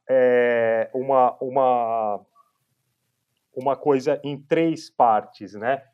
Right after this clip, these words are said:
Cliente, profissional de branding, né? Gestor de,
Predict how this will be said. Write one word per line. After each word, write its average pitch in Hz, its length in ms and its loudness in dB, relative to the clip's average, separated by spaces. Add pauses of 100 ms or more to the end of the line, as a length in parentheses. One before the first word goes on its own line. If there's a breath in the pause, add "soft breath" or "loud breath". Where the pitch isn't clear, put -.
(220)
Cliente, 156 960 -8 (720)
profissional 131 460 0
de 120 100 -8
branding, 143 440 -6
né? 147 140 -4
Gestor 139 440 -2
de, 113 260 -14